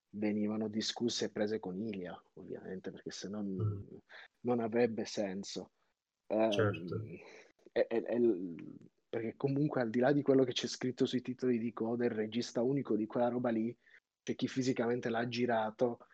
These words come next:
Speaker 1: era sempre Ilia. Cioè, gli altri
Speaker 2: Ah.
Speaker 1: non, non, cioè, Ekaterina era su set, come vi ha detto Maya, con un altro ruolo completamente.
Speaker 2: Sì.
Speaker 1: Eh, è anche un'attrice, cioè, lei è dentro, io non so, mm, adesso dei film che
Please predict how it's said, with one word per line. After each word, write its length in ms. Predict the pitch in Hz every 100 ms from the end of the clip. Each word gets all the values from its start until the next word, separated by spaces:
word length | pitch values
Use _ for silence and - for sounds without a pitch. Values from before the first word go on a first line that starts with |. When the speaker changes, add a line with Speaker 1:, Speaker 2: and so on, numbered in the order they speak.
| _ _
Speaker 1:
era 200 | - 104
sempre 340 | - 107 98 95
Ilia. 320 | 78 90 - _
Cioè, 200 | 98 92
gli 160 | 98 120
altri 360 | 120 104 117
Speaker 2:
Ah. 60 | 123
Speaker 1:
non, 300 | 120 113 107
non, 360 | 104 98 101 104
cioè, 140 | - - - -
Ekaterina 640 | - 139 147 147 135 160 -
era 200 | 123 120
su 140 | -
set, 360 | 113 127 123 -
come 180 | 120 113
vi 80 |
ha 40 | 120
detto 240 | 123 -
Maya, 240 | 123 120 -
con 160 | 143
un 100 | 135
altro 280 | 131 117 131
ruolo 300 | 120 127 120
completamente. 840 | 113 113 131 139 135 127 131 156 160 - - - _ _ _
Speaker 2:
Sì. 160 | - 113 107 110 - - -
Speaker 1:
Eh, 640 | 123 120 113 107 101 85
è 60 | 80
anche 380 | 117 131 160 151
un'attrice, 680 | 117 - 147 147 120 101 -
cioè, 140 | - 107
lei 180 | 123
è 60 | 120
dentro, 340 | 120 123 123
io 80 | 131
non 120 | 131
so, 180 | 117 139
mm, 360 | 123 123 113 104
adesso 320 | 104 120 -
dei 180 | 117 113
film 480 | - - 120 123 117
che 380 | 113 113 110